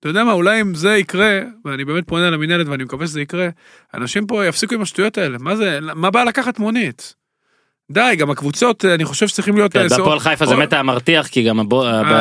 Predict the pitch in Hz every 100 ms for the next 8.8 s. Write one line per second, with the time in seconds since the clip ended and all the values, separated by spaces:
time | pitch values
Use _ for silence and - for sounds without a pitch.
0 | 151 160 165 190 190 208 196 196 190 -
1 | 214 170 147 202 165 156 190 175 131 151
2 | 135 131 123 120 113 110 - 110 311 190
3 | 170 190 226 240 226 185 165 151 - 180
4 | 202 202 175 196 185 160 139 - 160 143
5 | 131 117 - 135 139 160 165 147 143 156
6 | 165 165 147 156 139 139 131 139 147 156
7 | 135 156 151 131 143 147 127 135 127 -
8 | 175 160 151 147 151 165 160 151